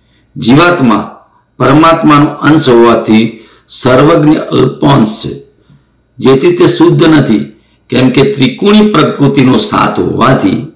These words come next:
મલિન જણાય છે. પરમાત્મા સર્વજ્ઞ છે, જ્યારે જીવાત્મા અલ્પજ્ઞ છે. પોતાનું સ્વરૂપ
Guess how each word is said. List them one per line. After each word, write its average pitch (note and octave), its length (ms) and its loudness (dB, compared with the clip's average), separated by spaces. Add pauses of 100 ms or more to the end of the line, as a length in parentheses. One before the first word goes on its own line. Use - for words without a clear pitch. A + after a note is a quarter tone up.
(180)
મલિન G#2 560 -4
જણાય C#2+ 280 -12
છે. - 140 -20 (640)
પરમાત્મા B2 580 -2
સર્વજ્ઞ B2+ 540 0
છે, - 260 -14 (420)
જ્યારે A2+ 380 2
જીવાત્મા A#2 960 0 (320)
અલ્પજ્ઞ D3 560 0
છે. - 400 -12 (400)
પોતાનું E3 460 0
સ્વરૂપ - 480 -2